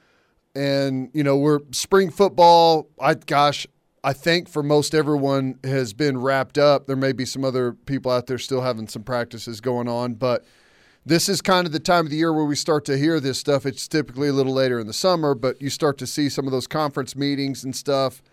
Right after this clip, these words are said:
uh, getting underway. Um,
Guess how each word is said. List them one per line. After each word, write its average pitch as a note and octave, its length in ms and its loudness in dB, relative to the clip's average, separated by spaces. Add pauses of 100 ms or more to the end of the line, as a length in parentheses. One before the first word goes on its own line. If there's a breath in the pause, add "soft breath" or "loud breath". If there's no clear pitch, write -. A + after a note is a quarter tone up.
(540)
uh, B2 460 -2 (100)
getting D3+ 260 -2
underway. C3+ 880 2 (640)
Um, A#2 600 -6